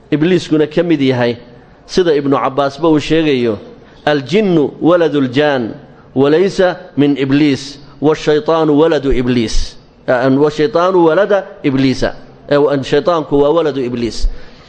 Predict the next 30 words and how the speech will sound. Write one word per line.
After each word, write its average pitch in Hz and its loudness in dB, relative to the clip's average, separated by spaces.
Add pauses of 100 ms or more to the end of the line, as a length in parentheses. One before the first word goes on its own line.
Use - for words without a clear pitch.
(160)
Ibnu 151 0
Cabbaas 151 -2
wuxuu 202 2
odhanayaa, 151 0 (400)
jinku, 135 0 (920)
w-, 131 -2 (160)
sh-, 170 0
shaytaanku 170 0
waa 131 0
qayb 156 0
jinka 151 -2
ka 143 -4
mid 135 0
ah. 107 -4 (1000)
Jinkuna 175 0
ilmo 160 2
shay-, 147 0
ilmo 151 2
shaytaan 143 0
ma 139 0
ahan, 131 -2
ilmo 151 2
Ibliis 147 2
ma 143 0
ahan. 123 -4 (640)
Ibliisku 170 0
wuxuu 180 2
aabba 143 -2
u 180 4
yahay 147 2